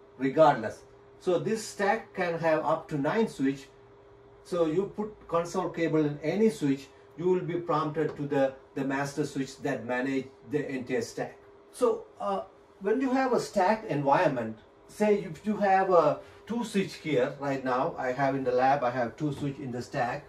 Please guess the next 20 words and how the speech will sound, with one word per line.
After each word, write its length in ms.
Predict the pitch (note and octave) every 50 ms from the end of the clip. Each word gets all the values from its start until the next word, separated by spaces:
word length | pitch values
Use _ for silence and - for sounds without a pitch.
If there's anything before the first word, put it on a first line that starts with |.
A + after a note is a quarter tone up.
| - - -
So 140 | - D#3+ D#3
you 160 | D3+ D#3+ D#3
have 300 | D#3 E3 D#3 D3+ D3+ D3+ - - - - - - -
forty-eight 760 | - - F3 F#3+ E3+ D#3+ E3 E3+ F3 E3 D#3 D3+ D3+ - - - - - - - - - - - - -
into 220 | D3+ D#3 C#3+ C3+
two 260 | C3+ - G#3 G#3 F3+ D3+
ninety-six 560 | D3 D3+ D3+ D3+ D3 C#3+ - - C3+ - -
ports, 540 | - - G3+ F3 C3+ A2 A2 - - - - - - - - - -
and 140 | - D3 D3
you 80 | D#3 E3
have 320 | E3 D#3+ D#3 D3+ D3 -
ninety-six 580 | C#3 C#3+ D3 D#3 D3 C3+ B2+ - D3 - - -
de-, 240 | A2+ A2+ C#3+ D3+ - - - -
uh, 220 | - C3+ C3 B2+ C3 -
end 240 | F3 F3+ F3 D#3 D3
devices. 560 | D3 C#3+ D3+ C#3+ C3+ B2 A2+ A2 G#2+ - - - - - - - -
Say 180 | - - G3+ G3
if 160 | G3 G3 F#3+
you 100 | G#3+ G#3
have 200 | G3+ G3 F#3 F3+